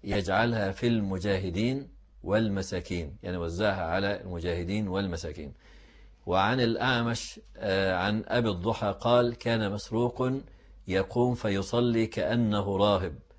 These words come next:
وكان يقول لأهله: 'هاتوا كل حاجة لكم فاذكروها لي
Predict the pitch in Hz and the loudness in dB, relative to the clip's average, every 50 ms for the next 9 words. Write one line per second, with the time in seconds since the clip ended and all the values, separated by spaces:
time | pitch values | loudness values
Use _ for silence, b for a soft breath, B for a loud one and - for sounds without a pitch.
0 | b b b b b b b b b - 92 95 98 - 139 135 135 127 120 113 | b b b b b b b b b -2 0 0 2 2 2 2 2 2 2 0
1 | 110 - - - 123 113 107 98 98 104 113 120 120 117 120 123 123 120 - 113 | -2 -2 0 0 2 2 4 2 2 0 0 0 0 2 2 0 0 0 -2 -4
2 | 101 - - 123 117 107 104 - - 98 95 98 117 110 - 113 101 110 120 120 | -6 -2 0 0 2 2 0 0 -2 -2 -2 0 -2 -2 -2 -2 0 0 0 0
3 | - 110 104 - - 117 117 107 - - 107 113 120 120 113 110 101 104 110 123 | -2 -4 -4 -2 -2 -2 -2 -2 -4 -4 -2 0 0 0 2 2 2 2 2 2
4 | 135 139 135 | 2 0 -2